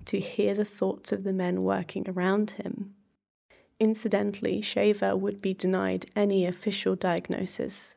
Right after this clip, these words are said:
for his psychiatric problems, which he did spend time in the hospital in attempts to manage.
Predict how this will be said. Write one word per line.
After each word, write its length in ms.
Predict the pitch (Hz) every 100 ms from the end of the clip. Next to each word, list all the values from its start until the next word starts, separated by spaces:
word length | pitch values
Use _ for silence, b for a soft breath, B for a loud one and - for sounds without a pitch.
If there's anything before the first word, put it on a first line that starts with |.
| _
for 460 | - 185 170 180 -
his 220 | 190 185
psychiatric 840 | - 185 180 - - - - -
problems, 640 | 165 - - 185 185 - - _ _ _ -
which 180 | - -
he 100 | 202
did 260 | 196 180
spend 600 | - - 185 180 185 - -
time 320 | 170 170 -
in 160 | 190
the 80 | 180
hospital 540 | 170 170 - - 196 180
in 140 | 185
attempts 440 | 185 - - - -
to 140 | -
manage. 720 | 185 185 185 - - - -